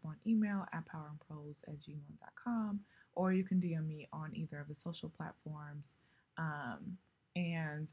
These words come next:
of course, if you've enjoyed the show up to this point, leave a review. I'll be taking a peep at the reviews that I've gained so far so that way I can kind of see maybe where we wanna explore and dive deeper in season two. So that's kind of what I'll be gearing up for.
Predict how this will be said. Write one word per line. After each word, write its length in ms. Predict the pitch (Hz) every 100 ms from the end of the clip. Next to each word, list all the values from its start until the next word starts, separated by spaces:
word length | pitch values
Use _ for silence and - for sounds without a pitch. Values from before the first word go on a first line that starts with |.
| -
of 140 | -
course, 300 | - 226 220
if 80 | 185
you've 160 | 180 170
enjoyed 320 | 165 170 165
the 80 | 156
show 240 | - 160
up 140 | - -
to 60 | 160
this 200 | 160 -
point, 260 | 294 262
leave 140 | 180 170
a 60 | 160
review. 420 | 156 220 233 226 - - -
I'll 120 | 170
be 80 | 180
taking 300 | 196 190 180
a 60 |
peep 280 | - 185 170 -
at 160 | 165
the 80 | 160
reviews 640 | 151 151 156 165 165 165
that 100 | 165
I've 180 | 156 156
gained 300 | 151 147 147
so 240 | - 151 147
far 280 | 185 180 180
so 140 | 180
that 100 | 165
way 80 | 156
I 60 | 151
can 100 | 151
kind 220 | - 156
of 80 | 151
see 300 | - 147 151 - - -
maybe 240 | 185 190
where 160 | 196 196
we 220 | 214 214
wanna 320 | 190 185 180
explore 560 | 170 170 - 165 165 160
and 120 | 156
dive 240 | 156 147 147 143
deeper 460 | 143 - 135 135 - _ _
in 220 | 170 156 151
season 480 | - 151 135 135 131
two. 320 | 143 113 -
So 120 | 151
that's 160 | 160 -
kind 280 | 190 180 165
of 160 | 151
what 280 | 147 156 -
I'll 220 | 151 151 151
be 100 | 147 -
gearing 300 | 147 143 - -
up 160 | 202 -
for. 340 | 190 185 180